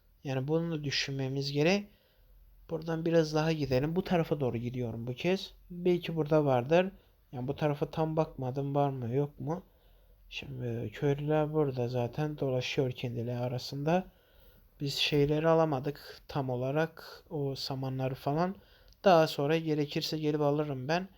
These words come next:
Şimdilik evde zaten dolu. Bu tarafta kesin vardır ya tapınak. Bak ben size söyleyeyim burada vardır. Sebebi bu kadar büyük olamaz çöl.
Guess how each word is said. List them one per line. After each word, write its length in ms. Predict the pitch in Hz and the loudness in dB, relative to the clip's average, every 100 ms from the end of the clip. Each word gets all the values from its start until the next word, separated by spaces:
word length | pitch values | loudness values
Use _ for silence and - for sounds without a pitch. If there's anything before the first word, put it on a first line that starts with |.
| _ _ _ _ - | _ _ _ _ -12
Şimdilik 520 | - 165 147 151 156 | -10 -4 0 0 0
evde 300 | 151 143 151 | 0 2 2
zaten 420 | 151 139 139 160 147 | 2 2 2 0 2
dolu. 280 | 131 110 - - _ _ _ 160 | 0 0 -6 -18 _ _ _ 0
Bu 140 | 160 | 2
tarafta 500 | 170 165 160 - 185 | 4 4 4 0 -4
kesin 520 | - 147 - 185 156 | -2 -2 0 0 2
vardır 300 | 123 110 120 | 4 4 2
ya 220 | 123 131 | 2 0
tapınak. 600 | - 131 127 127 127 - 143 | 0 -6 -4 -4 -4 -4 -4
Bak 240 | - - 151 | -4 -6 -2
ben 160 | 151 | 0
size 300 | 147 - 170 | 0 -2 -2
söyleyeyim 480 | 165 156 151 175 165 | -2 -2 0 0 0
burada 280 | 147 151 156 | 2 4 6
vardır. 440 | 143 123 127 - _ _ _ _ - | 4 2 -4 -10 _ _ _ _ -18
Sebebi 520 | - 139 139 151 170 160 | -2 2 2 2 0 -4
bu 100 | 151 | -6
kadar 340 | 156 151 147 | -2 0 2
büyük 240 | 151 147 | 0 0
olamaz 400 | 151 143 131 127 | 0 0 0 -4
çöl. 240 | - 139 | -4 -2